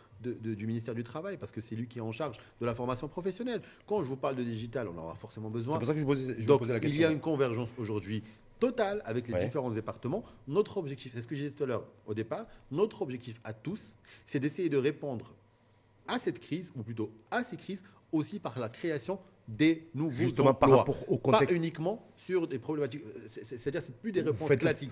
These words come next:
Speaker 2: c'est pas le chantier au arrache de
Speaker 1: C'est
Speaker 2: création d'emplois financé par l'État, c'est des emplois aidés. Oui, vous, nous, on est au-delà de ça, on est dans un autre spectre
Speaker 1: Absolument.
Speaker 2: de créer, de créer des emplois nouveaux,
Speaker 1: Le
Speaker 2: c'est ça ?
Speaker 1: gouvernement, le gouvernement
Speaker 2: Oui.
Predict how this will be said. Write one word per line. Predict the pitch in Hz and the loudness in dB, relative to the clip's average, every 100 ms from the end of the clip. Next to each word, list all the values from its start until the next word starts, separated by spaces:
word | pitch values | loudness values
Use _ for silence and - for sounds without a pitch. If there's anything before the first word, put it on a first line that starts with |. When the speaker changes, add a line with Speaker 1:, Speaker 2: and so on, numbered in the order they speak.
| - | -6
Speaker 2:
c'est | 120 | 2
pas | 135 | 4
le | 131 | 4
chantier | 127 120 113 | 2 0 0
au | 101 | 2
arrache | 113 135 - 107 | 4 4 2 0
de | |
Speaker 1:
C'est | 113 | -2
Speaker 2:
création | 113 127 113 117 | 2 0 2 -2
d'emplois | 104 101 123 127 143 - - | -2 -2 0 0 -2 -6 -14
financé | - 110 107 120 | -4 -2 -2 -4
par | 92 | -4
l'État, | 95 - 123 135 | -4 -2 0 0
c'est | 123 90 | -2 -6
des | 87 | -6
emplois | 90 110 | -4 -2
aidés. | 90 76 - _ | -2 -6 -10 _
Oui, | 95 95 | -8 -4
vous, | 107 127 117 - - | 0 0 0 -6 -10
nous, | 104 117 | 0 4
on | 110 | 4
est | 107 | 4
au-delà | 104 107 117 113 | 4 4 6 4
de | 101 | 2
ça, | - 135 | 0 0
on | 120 | 0
est | |
dans | 95 87 | 0 0
un | 98 | 2
autre | 127 143 - | 4 2 -2
spectre | - 139 - - | -6 -6 -6 -6
Speaker 1:
Absolument. | 165 - 208 127 | -6 -4 -4 -2
Speaker 2:
de | 110 | 0
créer, | 147 143 123 | 4 6 6
de | 120 | 4
créer | 135 | 2
des | 127 | 4
emplois | 120 127 | 4 4
nouveaux, | 131 113 | 2 2
Speaker 1:
Le | 117 | 2
Speaker 2:
c'est | 113 | 2
ça ? | - | 2
Speaker 1:
gouvernement, | 160 147 120 | 2 -2 -4
le | 101 | -6
gouvernement | 107 117 98 90 143 131 | -4 -6 -6 -10 -10 -6
Speaker 2:
Oui. | 92 | -6